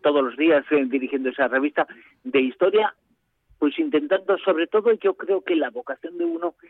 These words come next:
eh, la historia, por supuesto, está ahí, pero sobre todo es, eh, la divulgación, contar cosas y hacer periodismo, porque yo siempre he pensado que se puede dar la última hora de la historia, de lo que ocurrió, eh, ayer o hace mucho tiempo.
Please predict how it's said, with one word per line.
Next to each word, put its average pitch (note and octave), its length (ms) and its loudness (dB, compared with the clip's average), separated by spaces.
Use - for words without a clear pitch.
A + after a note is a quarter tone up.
eh, A#2 300 -4
la A#2+ 180 -2
historia, A2 380 -4
por A#2 160 -10
supuesto, C3 360 -8
está C3 180 -4
ahí, A#2 200 -4
pero B2 220 -8
sobre C#3 200 -4
todo F3 220 -6
es, F3 180 -6
eh, D3+ 140 2
la C3+ 160 0
divulgación, B2+ 680 -4
contar C3+ 380 0
cosas C#3+ 340 -2
y C#3+ 120 2
hacer F3+ 280 0
periodismo, D#3+ 600 -2
porque D#3 360 -8
yo F#3 220 2
siempre E3+ 260 0
he E3 40 -4
pensado E3 440 -2
que D3 280 0
se D#3 100 2
puede F3+ 300 2
dar C3+ 300 0
la C3+ 200 2
última D3+ 500 0
hora F#3+ 360 0
de B2 220 -4
la G#2 140 2
historia, C3+ 460 0
de B2+ 120 -4
lo A#2+ 100 2
que - 100 -6
ocurrió, C#3 460 0
eh, B2 260 4
ayer B2 380 -2
o F3 60 2
hace D3+ 180 -4
mucho C#3 300 -8
tiempo. - 360 -6